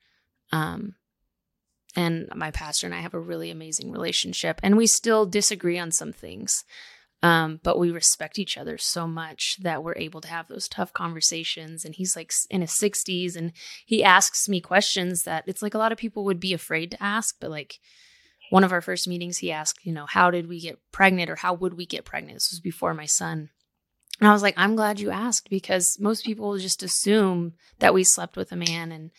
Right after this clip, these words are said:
not that we did something different." And so I think for people in the church that it's very important to just ask questions and not just make assumptions about us.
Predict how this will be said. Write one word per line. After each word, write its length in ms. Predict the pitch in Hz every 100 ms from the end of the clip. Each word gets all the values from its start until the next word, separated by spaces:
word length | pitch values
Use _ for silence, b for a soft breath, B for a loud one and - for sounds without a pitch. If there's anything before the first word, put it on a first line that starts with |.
| B B B
not 180 | - -
that 140 | 175 180
we 80 | 180
did 200 | 175 -
something 400 | 170 170 180 170
different." 460 | 180 - 175 170
And 160 | - 165
so 380 | - 175 170 - B B B
I 100 | -
think 260 | 226 220 208
for 340 | - 175 165 160 _ _ _ _
people 340 | - 226 214 190
in 120 | 196
the 60 |
church 640 | 185 - 156 156 - - -
that 160 | 185 175
it's 220 | 180 - - _ _ _ -
very 360 | 175 196 196
important 420 | 180 175 175 170 -
to 100 | 185
just 240 | 226 -
ask 320 | 185 202 -
questions 540 | - 180 - 180 165 165
and 80 |
not 120 | 160 -
just 180 | - -
make 180 | -
assumptions 500 | - - - - - -
about 240 | 165 -
us. 320 | 202 - -